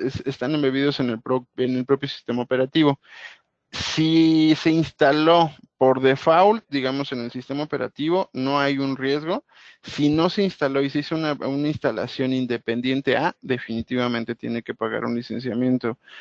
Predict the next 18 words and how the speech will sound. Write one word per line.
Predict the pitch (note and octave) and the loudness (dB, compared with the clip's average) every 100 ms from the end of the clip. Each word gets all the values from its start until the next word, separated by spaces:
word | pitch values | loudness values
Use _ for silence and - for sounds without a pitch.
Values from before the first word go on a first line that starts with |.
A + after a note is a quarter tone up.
| - | -14
Ojo, | - D#3+ F3+ F#3+ | 2 4 6 4
y | D3 C#3 | 6 4
tener | - B2+ C3+ C#3+ | 4 2 4 4
muy | D3+ D#3 | 4 4
en | D3+ | 2
cuenta | - C#3+ D3+ D#3 D3+ | 2 0 2 2 0
que | C3+ | -4
eso | C3+ C#3 | -4 -2
puede | C3+ C3 | 2 2
ser | C3 C3 | 0 0
incluso | C3 B2+ B2+ C#3 | -2 -4 -8 -10
utilizado | - B2 B2 B2 C3 | -10 -6 0 2 2
como | - B2 A#2 | 0 -4 -2
un | B2 C3+ | 0 0
uso | C#3 D3 | 0 0
indirecto | C3+ B2+ B2 - B2+ | 0 0 0 -2 -2
para | A#2+ A2+ G#2+ F#2+ F#2+ | 0 0 0 -2 -4
sap. | - F#2+ | -4 -6